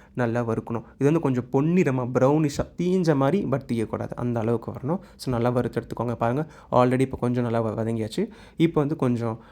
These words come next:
நல்லா வதங்கி வந்துருச்சு. இப்ப நெக்ஸ்ட் லெவல்ல பார்த்தீங்கன்னா, கொஞ்சம் நல்லா பொன்னிறமா இதோ இந்த மாதிரி வந்துடுச்சு உங்களுக்கு. So, ஃபுல்லா தீயல, but பொன்னிறமா கண்ணாடி பதத்துக்கு வந்துச்சு. இப்ப வந்து என்ன பண்ண போறோம், அந்த மட்டன் தனியா ஊத்திட்டு மட்டனையும் சேர்த்துப்போம். இந்த மாதிரி சேர்த்துக்கிட்டாச்சு. இப்ப வந்து நம்ம என்ன பண்ண போறோம்,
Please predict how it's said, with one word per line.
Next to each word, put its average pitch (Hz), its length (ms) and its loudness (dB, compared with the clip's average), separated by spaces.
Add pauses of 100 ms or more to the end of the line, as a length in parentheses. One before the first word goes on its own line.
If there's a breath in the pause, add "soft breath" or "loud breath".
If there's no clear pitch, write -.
(120 loud breath)
நல்லா 123 280 2
வதங்கி 120 360 0
வந்துருச்சு. 110 360 -4
இப்ப 151 180 -4
நெக்ஸ்ட் 117 240 -6
லெவல்ல 127 300 0
பார்த்தீங்கன்னா, 120 480 -4 (220 loud breath)
கொஞ்சம் 120 200 -2
நல்லா 120 240 0
பொன்னிறமா 123 560 -2 (200 loud breath)
இதோ 123 100 -2
இந்த 113 160 -2
மாதிரி 110 280 -4 (120)
வந்துடுச்சு 107 380 -8
உங்களுக்கு. 107 340 -10 (340)
So, 160 120 -2
ஃபுல்லா 156 480 2
தீயல, 147 400 0
but 131 80 0 (100)
பொன்னிறமா 135 500 2 (180 loud breath)
கண்ணாடி 156 360 2
பதத்துக்கு 120 440 0
வந்துச்சு. 110 200 -6
இப்ப 123 200 0
வந்து 123 140 0
என்ன 117 80 -2
பண்ண 113 220 -8
போறோம், 175 180 -4 (300 loud breath)
அந்த 120 180 0
மட்டன் 113 360 0
தனியா 123 280 -2
ஊத்திட்டு 123 500 -4
மட்டனையும் 120 440 -4
சேர்த்துப்போம். - 360 -10 (120)
இந்த 113 180 -4
மாதிரி 107 280 -8 (320)
சேர்த்துக்கிட்டாச்சு. 123 640 -4 (360 loud breath)
இப்ப 135 220 -2
வந்து 127 160 0
நம்ம 117 180 -2
என்ன 113 120 -4
பண்ண 107 200 -8
போறோம், 143 180 -8